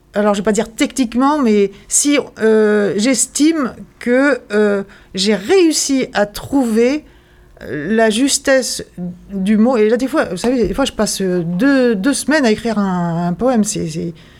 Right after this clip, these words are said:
c'est hyper long. Je le prends, je le re-, vous savez, c'est un peu comme, euh, un ouvrage. Enfin, cent fois sur le métier, remettez votre ouvrage.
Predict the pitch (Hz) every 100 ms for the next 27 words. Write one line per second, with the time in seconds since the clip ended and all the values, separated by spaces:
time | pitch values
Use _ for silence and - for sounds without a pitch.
0 | - - 190 277 254 269 285 285 208 185
1 | 214 - 269 277 214 214 - - - -
2 | - - 240 262 220 226 214 202 208 202
3 | 202 196 220 240 302 381 214 - - 214
4 | 190 190 185 180 - - - - 247 240
5 | 269 262 226 220 220 226 247 226 214 214
6 | 214 202 208 - 214 302 277 202